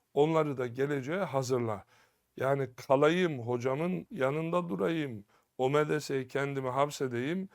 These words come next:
böyle demeleri doğru olmaz. Zuhurata tabi olmalı, takdir-i ilahiye teslim olmalı. Eğer Cenab-ı Hak uygun birini takdir ettiyse esbab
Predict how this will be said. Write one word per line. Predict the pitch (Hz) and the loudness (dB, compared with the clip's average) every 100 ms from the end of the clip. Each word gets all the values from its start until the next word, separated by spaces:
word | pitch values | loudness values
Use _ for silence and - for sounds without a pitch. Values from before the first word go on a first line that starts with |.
| _ _ | _ _
böyle | 131 147 143 123 | 0 0 0 -2
demeleri | 131 135 127 120 113 | -2 -2 -2 -4 -4
doğru | 127 131 127 | 0 2 0
olmaz. | 139 151 170 190 190 202 - _ - | 0 0 0 -2 -4 -10 -20 _ -12
Zuhurata | 151 165 170 139 123 117 104 | 0 2 4 2 -2 -4 -10
tabi | - 123 131 170 | 0 2 2 2
olmalı, | 185 170 160 165 160 | 0 0 -2 -4 -4
takdir-i | 131 127 - 135 123 | -6 -6 -8 -6 -4
ilahiye | 117 113 110 104 | -2 -2 -2 -6
teslim | 104 120 117 156 175 | -6 -8 -6 -6 -2
olmalı. | 160 151 156 175 175 _ _ _ - _ - | -2 0 0 -2 -4 _ _ _ -20 _ 0
Eğer | 143 139 | 0 2
Cenab-ı | 139 156 165 139 | 2 2 2 2
Hak | 139 156 _ | -2 -4 _
uygun | 160 156 156 180 147 | -2 -2 -2 -4 -4
birini | 131 120 | -6 -6
takdir | 117 143 143 143 | 0 0 0 -6
ettiyse | 120 113 - 135 113 131 160 180 - _ _ _ - | -6 -6 -8 -10 -6 -4 -4 -4 -18 _ _ _ 4
esbab | 151 165 - 131 156 | 4 4 2 4 4